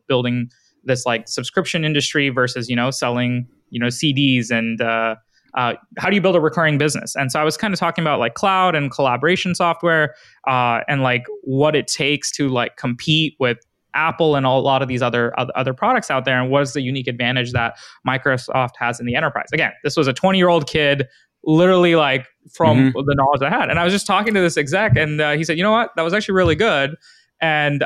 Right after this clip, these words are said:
Speaker 1: um, they actually pulled me in, uh, because they said you were doing awesome, and they wanted me to talk to you. They said, "You gotta talk to this kid." And that was a lot of relief 'cause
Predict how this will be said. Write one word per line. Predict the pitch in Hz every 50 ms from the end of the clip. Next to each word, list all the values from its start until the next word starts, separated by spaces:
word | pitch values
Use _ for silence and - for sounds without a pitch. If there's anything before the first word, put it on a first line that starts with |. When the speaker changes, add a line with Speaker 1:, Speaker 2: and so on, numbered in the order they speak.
| -
Speaker 1:
um, | 151 147 139 139 135 131 131 131 131 127 - _ _ _ -
they | 139 170
actually | 185 226 - - 160
pulled | - - - 180 170 151
me | 147 127 117
in, | 120 123 143 180 202 233 233 - _ _ -
uh, | 131 127 120 117 113 120 123 -
because | 135 127 - 147 123
they | 139 139
said | 127 - 151 139 131 127 123
you | - - 131 135
were | 139 139 131
doing | 127 131 127 120 117 -
awesome, | 117 123 123 123 - - 180 196 202 185 -
and | 131 131
they | 123 123
wanted | 123 123 123 123 123 123 120 123
me | - 120 117
to | 117
talk | 113 - 117 113 - _ -
to | -
you. | - - - - _ _ _ _
They | - 127
said, | - 139
"You | 123 123
gotta | 139 127 120
talk | 135 131 120 117
to | -
this | 110 110 123 -
kid." | - - - - - _ _ _ _ _ _ _ -
And | - 123 117 117 113 107 - _ _ -
that | 147 180 226 196 208
was | 208 170
a | 170
lot | 175 170 170 165
of | 147
relief | 139 127 127 131 147 190 -
'cause | - 196 165